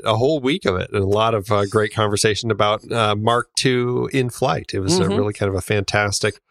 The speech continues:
Speaker 1: bit of Iron Man coming to life. So
Speaker 2: I had, I had a blast. So thank you for having me on. I, I'm,
Speaker 1: I'm thrilled.
Speaker 2: I'm envious of the next people who are gonna be on.
Speaker 1: <laughs> Well, we'll have to make sure we get you back, uh, on the next one. It'll be
Speaker 2: That's right,
Speaker 1: interesting
Speaker 2: 'cause
Speaker 1: to
Speaker 2: Pete
Speaker 1: dig
Speaker 2: and I
Speaker 1: into,
Speaker 2: will
Speaker 1: uh,
Speaker 2: have our reckoning.
Speaker 1: well, yeah, it'll be interesting to see what,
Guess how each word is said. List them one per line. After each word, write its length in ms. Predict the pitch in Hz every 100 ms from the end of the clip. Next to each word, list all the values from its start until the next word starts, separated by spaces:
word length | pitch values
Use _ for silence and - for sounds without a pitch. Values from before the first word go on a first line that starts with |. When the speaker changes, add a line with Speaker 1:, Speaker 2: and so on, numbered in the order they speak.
| - - _ 110
Speaker 1:
bit 320 | 98 104 - - -
of 360 | 95 90 - -
Iron 280 | 101 92
Man 240 | 90 87 87
coming 280 | - 90 87
to 100 | -
life. 400 | - - - -
So 340 | - - - 92 _ _ _ _ _ -
Speaker 2:
I 180 | 120 123
had, 160 | 139
I 140 | 135 143
had 140 | 156
a 40 |
blast. 560 | 139 131 135 107 - -
So 120 | 131
thank 200 | 120 147
you 80 | 156
for 100 | 139
having 180 | 139 131
me 100 | 131
on. 240 | 131 107 98
I, 100 | 104 110
I'm, 80 | 113
Speaker 1:
I'm 200 | 113 113
thrilled. 340 | 110 - 110 120
Speaker 2:
I'm 120 | 160
envious 340 | 180 180 180
of 140 | 185 151
the 80 |
next 300 | 165 156 -
people 320 | - 170 160 147
who 120 | 143
are 80 | 139
gonna 160 | 131 123
be 120 | 117
on. 480 | - 131 - 196 175
Speaker 1:
<laughs> 140 | - - - - -
Well, 300 | 147 156 147
we'll 160 | 151 151
have 220 | 160 151
to 80 | 165
make 180 | 147 135
sure 160 | 156
we 120 | 143 127
get 180 | 131 -
you 60 |
back, 340 | 117 117 117 113
uh, 160 | 104 -
on 140 | 107
the 80 | 101
next 240 | 101 107
one. 140 | 95 85
It'll 120 | 90
be 200 | 92 90
Speaker 2:
That's 360 | 87 - - -
right, 60 | 147
Speaker 1:
interesting 460 | 147 151 190 147
Speaker 2:
'cause 100 | 147
Speaker 1:
to 100 | 135 123
Speaker 2:
Pete 140 | 226
Speaker 1:
dig 120 | 135
Speaker 2:
and 80 | -
I 80 | 156
Speaker 1:
into, 220 | 156 127
Speaker 2:
will 80 | 113
Speaker 1:
uh, 80 | 107
Speaker 2:
have 140 | 143 139
our 120 | 135
reckoning. 440 | 135 - 117 101
Speaker 1:
well, 320 | 120 147 139 131
yeah, 240 | 143 147
it'll 120 | 110
be 100 | 110
interesting 280 | 113 - 120
to 40 | 101
see 140 | 127
what, 160 | 113